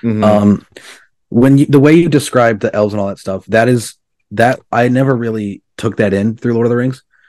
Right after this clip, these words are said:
Speaker 2: In Avatar, I was able to appreciate that to a fuller extent than I was in Lord of the Rings. And I, they definitely show less than Lord of the Rings does. But,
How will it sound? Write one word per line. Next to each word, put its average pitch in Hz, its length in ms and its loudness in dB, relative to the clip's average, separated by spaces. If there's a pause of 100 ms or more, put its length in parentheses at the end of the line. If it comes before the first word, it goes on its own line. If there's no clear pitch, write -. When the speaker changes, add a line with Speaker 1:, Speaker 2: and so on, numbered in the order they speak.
(380)
Speaker 2:
In 143 280 0
Avatar, 113 540 -4
I 104 100 2
was 104 200 2
able 104 200 -2
to - 180 -6
appreciate 95 600 -6
that 92 320 -6
to 98 180 -4
a 92 60 -2
fuller 98 460 -2
extent 90 480 -6 (640)
than 92 500 -4
I 95 100 -4
was 92 260 -2
in 92 100 -6
Lord 90 140 -6
of 87 40 -6
the 87 80 -8
Rings. 78 400 -16 (460)
And 101 360 0
I, 107 140 0
they 107 260 0
definitely 113 460 0
show 95 200 -4
less 92 320 -6
than 92 120 -8
Lord 90 140 -6
of 90 40 -2
the 90 60 -2
Rings 85 240 -8
does. 85 280 -10 (440)
But, 107 400 0